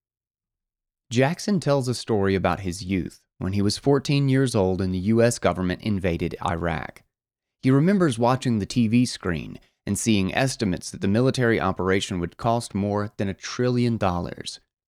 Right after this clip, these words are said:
To date, the U S has spent more than six trillion dollars on the war on terror. He was stunned. "A trillion dollars?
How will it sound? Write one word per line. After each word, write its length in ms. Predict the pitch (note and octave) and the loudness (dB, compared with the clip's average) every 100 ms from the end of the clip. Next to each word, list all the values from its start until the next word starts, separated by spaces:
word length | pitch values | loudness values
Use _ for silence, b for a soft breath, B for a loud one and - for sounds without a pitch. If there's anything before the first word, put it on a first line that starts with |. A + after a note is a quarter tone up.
| _ _ _ _ | _ _ _ _
To 80 | A2 | -6
date, 360 | E2+ B2+ B2+ - | 2 2 2 0
the 80 | |
U 240 | G2 G#2+ A2 | 2 6 4
S 160 | G2+ | 4
has 120 | G#2 G2 | -2 -6
spent 360 | - G#2 - | -2 -4 -2
more 180 | F#2+ F#2 | -2 0
than 240 | F2+ F#2 | 0 -4
six 640 | F#2 - - F3 - - - | -4 -8 -2 -2 -2 -12 -12
trillion 440 | - A#2 F#2+ F2 F2 | -4 2 2 2 0
dollars 540 | F#2 E2+ G1+ - - b b - | 0 0 -4 -8 -12 b b -2
on 140 | G#2 | 2
the 60 | G2 | 2
war 340 | F2+ F#2+ F2 | 2 2 2
on 220 | E2+ E2+ | 0 -4
terror. 560 | F2 - A#2 C2+ - - _ _ _ _ _ _ - | -8 -4 -2 -2 -8 -16 _ _ _ _ _ _ -4
He 100 | A2+ | 0
was 220 | A#2+ - | 0 -2
stunned. 640 | - - G2+ E2 - - - _ _ _ _ _ _ _ _ _ _ _ - | -4 0 0 0 -6 -14 -20 _ _ _ _ _ _ _ _ _ _ _ -12
"A 60 | - | -8
trillion 640 | - - F3 F3+ D#3+ C3 | -2 4 6 6 4 4
dollars? 640 | G#2 G#2+ A#2+ E3 E3+ - | 4 2 0 -4 -6 -10